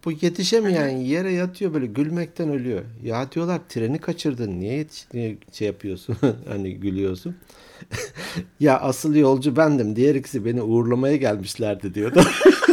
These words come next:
Speaker 2: Gaza gel-
Speaker 1: Gaza gelmiş onlar, binmiş trene. <laughs>
Speaker 2: Çok iyi.
Speaker 1: O sebeple yetişebildin mi diye sana <laughs> sorum odur yani.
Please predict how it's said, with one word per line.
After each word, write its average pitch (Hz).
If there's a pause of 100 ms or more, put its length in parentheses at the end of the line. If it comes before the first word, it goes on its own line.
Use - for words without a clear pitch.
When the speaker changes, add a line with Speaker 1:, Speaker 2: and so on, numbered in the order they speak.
(1800)
Speaker 2:
Gaza 240
gel- 269 (100)
Speaker 1:
Gaza 233
gelmiş 226
onlar, 262
binmiş 208 (100)
trene. 208
<laughs> - (2250)
Speaker 2:
Çok 330
iyi. 349 (720)
Speaker 1:
O 156
sebeple 131
yetişebildin 123
mi 107
diye 113
sana 113 (160)
<laughs> 92
sorum 104
odur 101
yani. 92